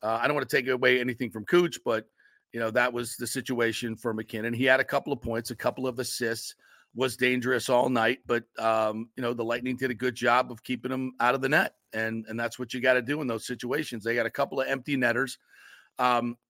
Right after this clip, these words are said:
but again, another big part of this and the big part of the combination that has been so good for the Lightning, uh, was Vasilevsky. Once again, he was phenomenal in net, uh, made it look so, and when Vasi's playing well,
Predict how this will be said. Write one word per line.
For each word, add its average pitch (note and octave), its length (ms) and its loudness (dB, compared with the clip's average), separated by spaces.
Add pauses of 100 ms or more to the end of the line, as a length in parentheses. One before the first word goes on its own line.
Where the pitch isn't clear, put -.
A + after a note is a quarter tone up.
(160)
but D3 140 4
again, D3 460 4
another C3+ 340 2 (140)
big C3 200 -2
part C3 220 2
of A2+ 60 -6
this C3 260 0
and A#2 80 -6
the G#2+ 40 -10
big B2 280 -6
part C3 180 0
of A#2+ 80 -6
the A#2+ 60 -8
combination B2 640 -2
that A#2+ 140 0
has A2 100 -4
been A#2 260 -4
so B2 240 0
good A#2+ 220 -4
for - 80 -10
the A#2 100 -4
Lightning, C3 460 -2 (640)
uh, B2 340 0
was B2 200 -4
Vasilevsky. C#3 680 2
Once B2+ 260 -2
again, D3+ 280 2
he C3+ 120 2
was C3+ 220 2
phenomenal C3+ 680 2
in C#3+ 160 2
net, B2 360 2
uh, A#2 280 4
made B2+ 220 0
it - 80 -12
look C3+ 180 -4
so, C3 100 -6 (340)
and D3+ 100 -2
when E3 160 2
Vasi's F#3+ 480 2
playing C#3+ 420 0
well, A2+ 420 2